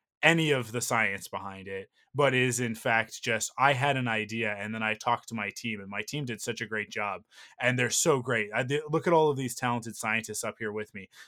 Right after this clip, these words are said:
They're very talented. They're all very smart. And so when I said, 'This is what we gotta do,' these guys, they put together the work, and they did it, and they're the best. And here's why it's the best. And this is why it's a really good idea, which is because it's my idea.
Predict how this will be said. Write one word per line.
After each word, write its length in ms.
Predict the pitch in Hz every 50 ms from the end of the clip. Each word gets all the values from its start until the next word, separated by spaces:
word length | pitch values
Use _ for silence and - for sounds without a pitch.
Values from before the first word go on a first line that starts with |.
| _ _
They're 140 | 143 147 143
very 300 | 123 147 147 151 151 131
talented. 480 | - - 117 113 113 110 113 113 107
They're 160 | 110 113 113
all 160 | 123 135 135 123
very 280 | 123 123 117 113 110
smart. 400 | 110 - - 120 113 107 104 101 - _ - - - _
And 160 | 117 131 127
so 140 | - 143 127
when 160 | 123 127 131
I 140 | 135 147 147
said, 280 | 135 - 156 139 127
'This 160 | 120 135 127 143
is 120 | 139 120
what 140 | 131 135 117
we 100 | 117 113
gotta 260 | - 131 117 110 107
do,' 380 | 107 107 - 143 143 131 120 - - - _ _ _
these 340 | 117 117 143 165 170 135 -
guys, 380 | 156 127 123 123 117 - - _ _ _
they 220 | 120 135 135 147
put 220 | - - 160 151 -
together 420 | - 139 117 131 127 120 120 113
the 120 | 110 110 110
work, 260 | 110 110 113 107 -
and 200 | 107 104 107 110
they 160 | 120 120 117
did 240 | 110 113 110 110 107
it, 140 | 107 110 110
and 200 | 110 107 107 107
they're 160 | 110 117 117 117
the 100 | 113 104 - -
best. 420 | 120 113 110 104 - - - - _ - - - _
And 180 | 123 127 127 104
here's 280 | 110 147 143 143 120
why 200 | 123 131 123 127
it's 200 | 123 117 117 - -
the 100 | 123 110
best. 300 | - 117 117 107 - -
And 80 | 113
this 140 | 143 143 -
is 100 | 170 131
why 140 | 139 147 135
it's 120 | 127 123 123
a 40 | 117
really 220 | 117 123 117 110
good 140 | 107 113 107
idea, 420 | 101 101 101 101 - 196 196 147
which 200 | 117 113 107 -
is 120 | 120 110 -
because 280 | - 107 - 117 104
it's 140 | 104 - -
my 240 | 135 170 202 190 147
idea. 420 | 120 110 107 98 104 101 104 101